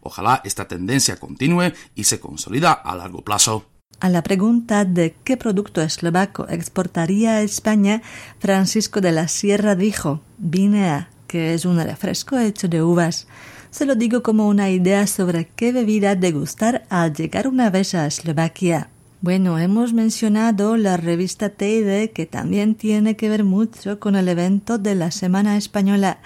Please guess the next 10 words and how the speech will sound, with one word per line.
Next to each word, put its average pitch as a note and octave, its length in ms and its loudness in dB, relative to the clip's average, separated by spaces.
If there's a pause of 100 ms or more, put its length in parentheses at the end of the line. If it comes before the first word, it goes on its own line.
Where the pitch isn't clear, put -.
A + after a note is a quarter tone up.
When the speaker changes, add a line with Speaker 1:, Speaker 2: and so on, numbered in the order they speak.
(400)
Speaker 2:
La F#3 300 2
edita F#3 420 -2
el E3+ 160 0
equipo G3 460 -6
de F#3 100 0
los F3 240 0
organizadores F3+ 1120 0
de - 180 -6
este - 220 -6
acontecimiento, F3+ 1040 0